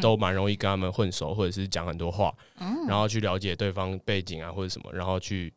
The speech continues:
Speaker 1: 建立关系。可是就是要实际进入那个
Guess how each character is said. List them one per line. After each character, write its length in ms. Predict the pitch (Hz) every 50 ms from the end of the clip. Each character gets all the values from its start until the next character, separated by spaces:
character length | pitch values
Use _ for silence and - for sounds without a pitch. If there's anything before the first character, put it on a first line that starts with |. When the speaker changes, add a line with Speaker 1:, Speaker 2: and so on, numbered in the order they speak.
| _ _ _
Speaker 1:
建 160 | - 113 98
立 120 | 98 98 92
关 220 | - 87 82 82
系。 180 | - - - 101
可 180 | - - 123
是 320 | 131 170 185 180 165 151 147 - - _ _ _ _ _ _ _ _
就 100 | - 170
是 420 | 170 180 170 165 151 135 127 120 113
要 140 | 127 147 151
实 220 | 139 - - 113
际 160 | 107 123 127 120
进 160 | 120 120 113
入 100 | 113 113
那 140 | 113 110 101
个 500 | 107 95 87 82 67 62 64 - -